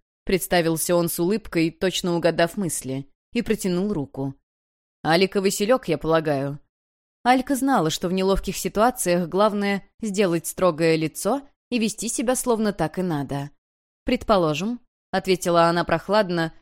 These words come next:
скрещивая руки на груди и надеясь, что лицо у неё не полыхает. Не должно было, с недосыпа и после стресса.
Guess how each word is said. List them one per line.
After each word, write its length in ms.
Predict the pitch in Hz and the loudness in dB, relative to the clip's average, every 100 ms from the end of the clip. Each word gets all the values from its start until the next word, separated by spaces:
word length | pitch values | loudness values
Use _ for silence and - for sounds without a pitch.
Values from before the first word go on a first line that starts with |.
| - | -20
скрещивая 680 | - 233 208 214 190 190 | -4 -2 -2 -2 2 2
руки 240 | 196 208 208 | 2 0 -2
на 140 | 190 | -2
груди 520 | 180 208 185 247 196 - _ - | 0 -2 -2 -4 -4 -8 _ -2
и 100 | 220 | 2
надеясь, 440 | 190 175 226 190 | 2 2 0 0
что 180 | - 190 | 0 0
лицо 320 | 180 - 196 | 0 0 0
у 60 | 214 | 2
неё 260 | 170 165 | 2 0
не 120 | 170 | 0
полыхает. 760 | 170 196 220 - 160 139 - - - _ _ _ | 0 0 0 -2 -4 -4 -8 -18 -20 _ _ _
Не 100 | 247 | 0
должно 400 | 247 302 240 170 | 4 4 2 -2
было, 340 | 143 143 143 139 _ _ _ | -2 -4 -4 -8 _ _ _
с 100 | - | -2
недосыпа 520 | 226 190 - 208 180 | 2 2 0 -4 -2
и 80 | 160 | -2
после 320 | 170 165 208 | 0 -4 -4
стресса. 600 | - 156 143 - 139 139 | -6 -6 -6 -6 -8 -10